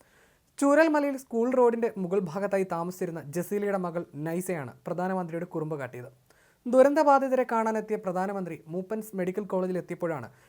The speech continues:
കട്ടിലിൽ കയറി നിന്ന് കൈകൂപ്പി നമസ്തേ നൽകുന്ന നൈസയെ കണ്ടത്. ഉടൻ തിരികെ കൂപ്പുകൈയുമായി അദ്ദേഹവും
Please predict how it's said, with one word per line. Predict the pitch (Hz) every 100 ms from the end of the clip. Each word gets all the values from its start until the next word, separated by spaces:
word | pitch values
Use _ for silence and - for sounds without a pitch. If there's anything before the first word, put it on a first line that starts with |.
| _ -
കട്ടിലിൽ | 240 240 285
കയറി | 269 226 208 233
നിന്ന് | 214 190 185 196
കൈകൂപ്പി | 202 220 214 196
നമസ്തേ | 180 185 185 208
നൽകുന്ന | 180 170 175
നൈസയെ | 165 156 156 160
കണ്ടത്. | 131 120 120 _ _ - _ -
ഉടൻ | 269 302 285
തിരികെ | 240 233
കൂപ്പുകൈയുമായി | 226 - 208 214 240 220 214 190 170
അദ്ദേഹവും | 160 180 170